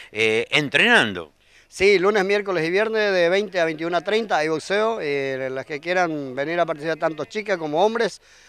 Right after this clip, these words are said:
Speaker 2: pueden venir a practicar, no hay edades, eh, tampoco sexo, así que es importante. Están pre-, entrenando mucho y la verdad que hay ya algunos chicos que están buenos ya como para participar en cualquier lado, así que es importante.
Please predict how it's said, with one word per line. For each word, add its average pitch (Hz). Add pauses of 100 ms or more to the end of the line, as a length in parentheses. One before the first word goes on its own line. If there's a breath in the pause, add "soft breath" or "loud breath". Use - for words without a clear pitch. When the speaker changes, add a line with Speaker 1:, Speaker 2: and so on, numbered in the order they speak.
(140 soft breath)
Speaker 2:
pueden 170
venir 175
a 170
practicar, 151
no 165
hay 160
edades, 190
eh, 147 (160)
tampoco 160
sexo, 196
así 180
que 185
es 160
importante. 196 (400 loud breath)
Están 170
pre-, 175
entrenando 185
mucho 233
y 170
la 160
verdad 190
que 196
hay 180
ya 170
algunos 175
chicos 202
que 165
están 151
buenos 175
ya 170
como 165
para 147
participar 147
en 143
cualquier 143
lado, 170
así 151
que 170
es 175
importante. 202